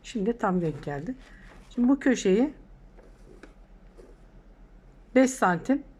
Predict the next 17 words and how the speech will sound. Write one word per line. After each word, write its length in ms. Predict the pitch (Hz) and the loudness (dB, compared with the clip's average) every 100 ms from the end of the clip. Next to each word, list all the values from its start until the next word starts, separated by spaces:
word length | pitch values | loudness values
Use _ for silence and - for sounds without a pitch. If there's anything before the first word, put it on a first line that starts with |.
| - - 180 | -20 -16 -12
işaretlerini 720 | - 214 202 190 175 175 - | -2 0 0 -2 -2 -2 -2
alıp 260 | 202 277 - - - - | -2 -2 -4 -20 -12 -8
dikeceğim. 480 | 202 147 160 196 - - - - - - - - - - - - | -6 -4 -2 -2 -6 -18 -20 -20 -20 -20 -20 -20 -20 -20 -20 -2
Aynı 180 | 233 254 | 2 2
şekilde 640 | - 226 - 202 240 269 - - - - - - - - - - - - - - - - - | 0 -4 -4 -2 -2 -2 -10 -20 -20 -20 -20 -20 -20 -20 -20 -20 -20 -20 -20 -20 -20 -20 -4
fermuar 320 | 214 202 202 | -2 0 -2
olan 260 | 196 196 190 | 0 -2 -4
kısım, 300 | 190 185 196 | -8 -6 -4
mesela 280 | 208 226 202 | -4 -4 -6
şu 140 | - | -6
fermuarımız 600 | 220 214 208 202 208 208 | -4 -2 0 0 -2 -4
fazla, 260 | 226 165 175 | -4 -4 -4
şurayı 300 | - 196 185 | -6 -6 -6
kessek 380 | 208 - 190 190 - - - - - - - - - - - - - - - - - - - - | -8 -8 -12 -12 -20 -20 -20 -20 -20 -20 -20 -20 -20 -20 -20 -20 -20 -20 -20 -20 -20 -20 -20 -14
daha 180 | 185 143 | -10 -10
iyi 160 | 147 151 | -12 -12
olur. 320 | 160 220 | -12 -14